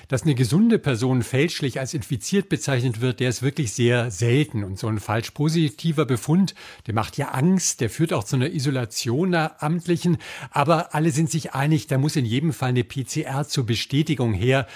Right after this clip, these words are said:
die das dann im Zweifelsfall korrigieren kann. Medizinisch relevanter ist der Fall, dass jemand ein negatives Ergebnis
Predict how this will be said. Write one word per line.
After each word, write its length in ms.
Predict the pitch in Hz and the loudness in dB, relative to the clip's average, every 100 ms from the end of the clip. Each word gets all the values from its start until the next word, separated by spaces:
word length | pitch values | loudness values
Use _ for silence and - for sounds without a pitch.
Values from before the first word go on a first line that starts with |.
| - - | -10 -2
die 80 | 127 | 0
das 160 | 123 | 0
dann 120 | 135 | 0
im 40 | 120 | -4
Zweifelsfall 640 | - 117 113 - 120 113 | -2 -2 -2 -4 -2 -2
korrigieren 640 | - 113 127 98 147 131 110 | 0 0 0 0 2 2 0
kann. 380 | 104 92 87 - - - - | -4 -6 -8 -14 -20 -12 -2
Medizinisch 600 | 131 135 - 180 160 - | -2 0 0 0 0 0
relevanter 520 | 135 107 101 196 240 | 0 2 0 -2 -2
ist 180 | 190 - | -4 -2
der 100 | 170 | -2
Fall, 300 | - 151 156 | 0 2 2
dass 180 | 135 - | 0 0
jemand 240 | 127 110 | -2 0
ein 160 | 110 101 | -2 0
negatives 640 | 131 214 180 - 117 127 | 0 2 0 -2 -2 -2
Ergebnis 320 | 143 120 156 | -2 -4 -2